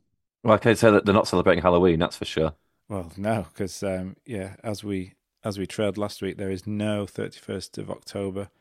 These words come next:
Speaker 2: on this calendar. Sometimes the dates will be false.
Speaker 1: So just to check, Simon, if you flip forward now to November, does it carry on in terms of the days? So have they missed out the thirty-first on whatever day that would be, a Thursday?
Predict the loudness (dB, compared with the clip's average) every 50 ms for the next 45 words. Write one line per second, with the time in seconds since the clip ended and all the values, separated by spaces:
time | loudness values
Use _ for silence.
0 | _ _ _ _ _ _ -12 -10 -10 -10 -10 -12 -12 -10 -8 -8 -6 -8 -8 -10
1 | -12 -16 -18 _ _ _ _ _ _ -20 -12 -10 -8 -8 -8 -8 -8 -8 -8 -8
2 | -10 -10 -10 -8 -8 -8 -8 -10 -12 -14 -12 -12 -10 -10 -12 -10 -8 -8 -8 -10
3 | -12 -16 -20 -20 _ _ _ _ _ _ _ _ -16 0 6 8 8 8 8 6
4 | 4 2 2 2 -4 -6 -2 2 4 4 4 4 2 -2 -2 0 0 0 0 -2
5 | -2 -4 -4 -4 -2 -4 -2 -2 -4 -6 -6 -4 -2 0 2 2 2 0 0 -2
6 | -2 -2 -4 -6 -6 -4 -4 0 2 2 2 2 0 -2 -4 -4 -4 -4 -6 _
7 | _ _ _ _ _ _ _ _ _ 2 2 2 2 0 2 4 6 6 8 8
8 | 8 8 8 6 4 2 0 2 2 2 2 0 -2 -2 -4 -4 0 2 4 4
9 | 4 4 0 -2 -8 -12 -14 -14 -4 -2 0 0 2 2 2 2 4 2 2 2
10 | 0 -4 -2 -2 -4 -4 -4 -4 -4 -4 -4 -4 -2 0 2 4 4 4 2 -2
11 | -2 0 0 0 -2 -2 -2 0 2 2 2 2 0 -2 -2 -2 0 0 -2 -2
12 | 0 2 2 2 2 0 -4 -8 -8 -8 -8 -12